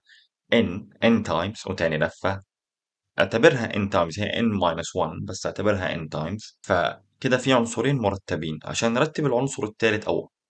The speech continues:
تالت أكبر عنصر نوديه للنهاية، محتاج أكرر نفس الموضوع ده تاني.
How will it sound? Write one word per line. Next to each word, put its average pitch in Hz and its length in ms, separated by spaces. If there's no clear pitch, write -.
تالت 143 400
أكبر 101 320
عنصر 95 360
نوديه 87 400
للنهاية، 92 640
محتاج 107 540
أكرر 98 600
نفس 101 240
الموضوع 78 360
ده 95 100
تاني. 104 420